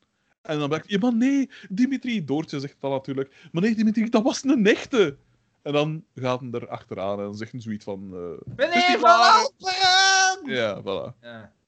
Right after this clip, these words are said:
Speaker 1: Voet, voet, voet.
Speaker 2: Voet, voet, voet, voet.
Speaker 1: Oh, en, eh, daarmee is tweeduizend eenentwintig, eh, positief ingezet.
Speaker 2: <laughs>
Speaker 1: Wat een, eh, wat een vreselijke aflevering.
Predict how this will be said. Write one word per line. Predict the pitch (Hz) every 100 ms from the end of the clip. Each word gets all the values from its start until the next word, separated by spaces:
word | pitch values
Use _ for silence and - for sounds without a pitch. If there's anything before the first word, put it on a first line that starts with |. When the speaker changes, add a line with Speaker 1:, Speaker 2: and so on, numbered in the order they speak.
| _
Speaker 1:
Voet, | - 185
voet, | - 135
voet. | - -
Speaker 2:
Voet, | 330 349
voet, | 208 233
voet, | 170 185
voet. | - 101 _ _ _ _ _ _ _ _ _ _ _ _ _ _ _ _ _ _ -
Speaker 1:
Oh, | 190 175 120 -
en, | 180 175 170
eh, | 160 160
daarmee | 156 147 135
is | 139
tweeduizend | 151 147 147 147
eenentwintig, | 143 135 123 139 160 180 - -
eh, | 143 127
positief | - 131 127 127 117
ingezet. | 127 165 208 - - _ _ _ 139 - _ _
Speaker 2:
<laughs> | - 147 170 - 156 _ _ _ _ _ _
Speaker 1:
Wat | 117 123 117
een, | 117 113
eh, | 110 104 98 -
wat | 107
een | 110 110
vreselijke | 113 117 113 107
aflevering. | 120 127 110 107 104